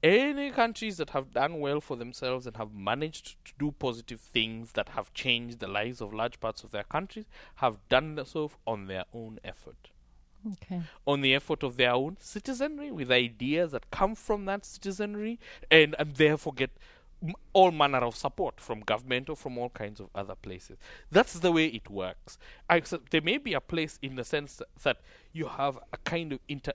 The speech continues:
Speaker 1: like, like you have international courts, you have a kind of international humanitarian movement,
Speaker 2: Hmm.
Speaker 1: because you have situations that are urgent.
Speaker 2: Right.
Speaker 1: Darfur was one, Rwanda is another, is another.
Speaker 2: Right.
Speaker 1: Uh, certainly those things work, but, um,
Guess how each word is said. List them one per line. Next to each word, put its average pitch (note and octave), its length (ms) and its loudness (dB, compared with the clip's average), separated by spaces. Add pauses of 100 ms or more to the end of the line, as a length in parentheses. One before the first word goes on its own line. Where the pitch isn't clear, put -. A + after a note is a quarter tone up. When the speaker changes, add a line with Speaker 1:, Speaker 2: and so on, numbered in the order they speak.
(180)
Speaker 1:
like, D3 240 2
like C#3+ 260 0
you C#3 80 -4
have D3+ 140 2
international B2 720 -6
courts, - 280 0
you D#3 100 -4
have C#3 100 -4
a E2+ 60 -14
kind D3+ 220 -6
of C#3 120 -10
international B2+ 500 -6
humanitarian B2 840 -2
movement, G#2+ 440 -8 (160)
Speaker 2:
Hmm. G#3+ 140 -2
Speaker 1:
because F3 300 -2
you F3+ 60 4
have D#3+ 80 2
situations F3+ 880 -2
that C#3+ 220 2
are C3 100 6
urgent. G3+ 360 2
Speaker 2:
Right. A#3 260 6
Speaker 1:
Darfur A3+ 240 -2
was G3+ 160 0
one, D#3 240 -2
Rwanda F3+ 300 2
is D#3 100 0
another, C3+ 260 -2
is A2+ 140 -6
another. G#2+ 320 -2 (180)
Speaker 2:
Right. G3+ 220 -2 (280)
Speaker 1:
Uh, F3 140 2
certainly B3 420 2
those D3 200 -4
things C3 320 -12
work, - 420 -10 (380)
but, - 400 2 (180)
um, D#3 500 0